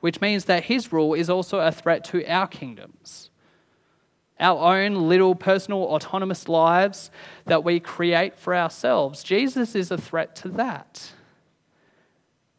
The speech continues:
You know, we all like it when we're the ones in charge. A-, and if we need Jesus, then, you know, he's there, that we can call on him whenever we need. He, he's over there. He can come in when we need him.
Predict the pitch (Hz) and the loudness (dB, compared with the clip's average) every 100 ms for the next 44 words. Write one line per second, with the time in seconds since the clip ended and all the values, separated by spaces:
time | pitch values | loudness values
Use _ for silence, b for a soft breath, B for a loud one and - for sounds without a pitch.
0 | _ _ _ _ - 175 180 190 202 254 | _ _ _ _ -8 -2 0 2 4 4
1 | 320 226 233 226 185 165 185 185 208 202 | 2 4 4 4 0 0 0 4 4 4
2 | 190 185 190 190 185 - 226 226 143 95 | 0 0 0 -4 -6 -4 -2 -2 -4 -8
3 | 139 - - B B B 196 180 202 226 | -14 -16 -18 B B B -2 2 2 2
4 | 226 254 320 277 254 208 - 170 185 190 | 4 2 4 2 2 0 0 2 2 2
5 | 202 190 - 185 185 185 185 196 185 247 | 0 0 0 0 0 -4 -6 -4 -2 0
6 | 254 190 - 202 214 226 214 175 175 185 | 0 0 2 4 6 4 2 -2 -4 -4
7 | 190 - 233 254 247 247 208 262 254 254 | -4 -2 4 4 4 2 0 0 0 -2
8 | 226 - 190 226 240 220 139 104 127 233 | -6 -8 -4 -2 0 -2 -4 -6 -6 -6
9 | 285 277 277 285 196 151 151 156 - 180 | -4 -4 -2 0 2 2 2 0 -6 -10
10 | 208 214 202 - 226 214 202 180 185 180 | -8 -8 -8 -4 -2 -2 -2 -4 -4 -4
11 | 170 165 190 208 - 135 - 143 | -4 -4 -4 -4 -8 -16 -16 -18